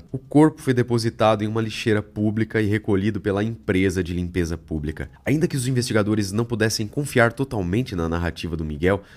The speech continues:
os vestígios de sangue e D N A de Marta na sala e no quarto E as digitais e D N A dos dois suspeitos ali na tal cadeira de rodas acabou tornando essa versão aí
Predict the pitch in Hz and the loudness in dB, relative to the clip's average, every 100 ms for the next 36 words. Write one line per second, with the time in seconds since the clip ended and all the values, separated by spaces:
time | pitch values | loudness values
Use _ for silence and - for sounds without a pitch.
0 | - - 120 143 170 - - 165 151 107 | -20 -6 -2 2 0 -2 -2 -2 0 -2
1 | 87 85 - 101 120 107 82 82 82 80 | -4 -6 -2 2 2 2 0 0 0 0
2 | 82 82 73 78 92 101 73 71 - - | 0 0 -2 0 0 0 -6 -8 -6 0
3 | 85 87 76 76 - 80 95 - - - | 2 2 -2 -10 -2 -2 -2 -6 -20 -20
4 | - - 120 117 151 139 131 131 101 113 | -8 0 2 2 0 0 -2 2 4 6
5 | 107 92 90 78 82 87 87 80 92 92 | 4 0 -2 -2 0 0 0 0 0 0
6 | 80 76 73 78 127 139 101 - 95 90 | -4 -8 -8 0 2 2 -4 -2 0 0
7 | 87 87 85 80 82 87 80 85 78 73 | 0 -2 -2 0 -2 -2 -2 -2 -2 -2
8 | 82 101 82 - - - - - 143 127 | 2 2 0 -10 -10 -4 0 2 2 4
9 | 151 175 123 95 - - _ 214 180 165 | 8 8 6 2 -4 -16 _ 4 6 6
10 | 202 196 202 175 135 - 147 143 127 156 | 2 2 4 4 4 2 2 2 2 0
11 | 175 | -6